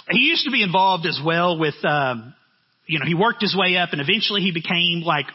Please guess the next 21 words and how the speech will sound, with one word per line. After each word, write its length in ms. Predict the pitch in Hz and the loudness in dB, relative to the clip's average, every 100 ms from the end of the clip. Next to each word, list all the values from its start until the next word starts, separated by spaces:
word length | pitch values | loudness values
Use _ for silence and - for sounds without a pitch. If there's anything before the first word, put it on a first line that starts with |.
| - | 0
over 340 | 180 180 175 | 2 4 0
patrol. 600 | - 131 - 165 139 107 - | -2 -6 -2 0 0 -2 -4
He 100 | 147 | -4
was 160 | 143 | -2
involved 580 | 143 139 131 151 147 147 | -4 -6 -2 0 0 -2
in 120 | 135 - | -8 -4
over 340 | 160 160 151 | -2 -2 -2
patrol. 400 | 147 156 175 131 - - - | -4 -4 -4 -4 -4 -12 -8
And 120 | - 202 | 0 2
my 180 | 302 294 | 2 2
dad, 360 | 226 220 208 | 0 0 0
wa-, 140 | 165 160 - | -2 -4 -2
I, 40 | |
I, 760 | 160 160 156 156 160 151 143 139 | 0 0 2 0 0 -2 -2 -4
I, 360 | 170 151 139 143 | -4 -2 -2 -4
I 20 | 147 | -2
love 260 | 175 226 | 0 0
him. 80 | 226 | 0
He 220 | 175 262 | 0 0
is 120 | 262 | 0
a 120 | 180 | 0